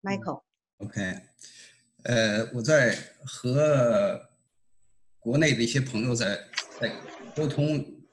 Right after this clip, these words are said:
Speaker 2: 这个零售业的一些情况的时候，他们就有说这个，说他们有一些人认为现在这个实体零售，这是零售的一点零，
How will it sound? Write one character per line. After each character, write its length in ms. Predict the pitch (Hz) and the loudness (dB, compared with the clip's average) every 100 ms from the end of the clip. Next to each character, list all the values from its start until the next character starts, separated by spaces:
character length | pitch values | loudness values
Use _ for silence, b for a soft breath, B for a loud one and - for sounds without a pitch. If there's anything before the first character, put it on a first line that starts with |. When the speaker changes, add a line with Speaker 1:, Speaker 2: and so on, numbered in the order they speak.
| - | -14
Speaker 2:
这 200 | - 117 | -4 -2
个 500 | 107 95 85 - 101 | 0 -2 -4 -6 -6
零 260 | 107 107 | -2 0
售 180 | 135 139 | 0 2
业 140 | 135 | 2
的 60 | 113 | 2
一 80 | 113 | 0
些 140 | 135 | 0
情 240 | 135 - 117 | 0 0 0
况 220 | 135 98 | 2 0
的 60 | |
时 120 | - 98 | -4 -8
候， 120 | 90 | -10
他 180 | - 123 | -4 -2
们 80 | |
就 80 | 117 | -2
有 260 | 101 90 85 | -2 -6 -12
说 420 | - - 127 120 107 | -12 -4 -2 -2 -4
这 140 | - 104 | -6 -8
个， 280 | - - - - B B B B B B B _ | -10 -12 -12 -14 B B B B B B B _
说 260 | - - 113 | -18 -8 -8
他 280 | - - 143 | -8 -2 0
们 100 | 139 | 2
有 180 | 107 95 | 0 -2
一 60 | |
些 160 | 87 123 | -4 0
人 180 | 117 117 | 0 2
认 240 | 139 110 82 | 2 0 -2
为 220 | 76 - | -8 -8
现 180 | - 107 | -4 -2
在 340 | 92 - - _ _ _ _ _ _ _ _ - | -2 -4 -12 _ _ _ _ _ _ _ _ -6
这 160 | 120 | -4
个 400 | 95 90 82 - - - _ _ _ _ - | -2 -2 -2 -6 -14 -20 _ _ _ _ -12
实 520 | - - - - 147 | -6 -4 -4 0 0
体 460 | - 98 82 - - B 127 | 0 -2 -4 -8 -20 B -4
零 160 | 110 | -2
售， 340 | - 113 - - _ | 0 -2 -4 -16 _
这 140 | - 123 | -6 -4
是 480 | 104 90 90 - _ - | -4 -6 -8 -12 _ -8
零 240 | 104 120 | -4 -2
售 160 | 135 120 | -2 -2
的 80 | |
一 140 | 135 139 | -2 -2
点 240 | 127 73 | 0 -2
零， 220 | - - | -6 -16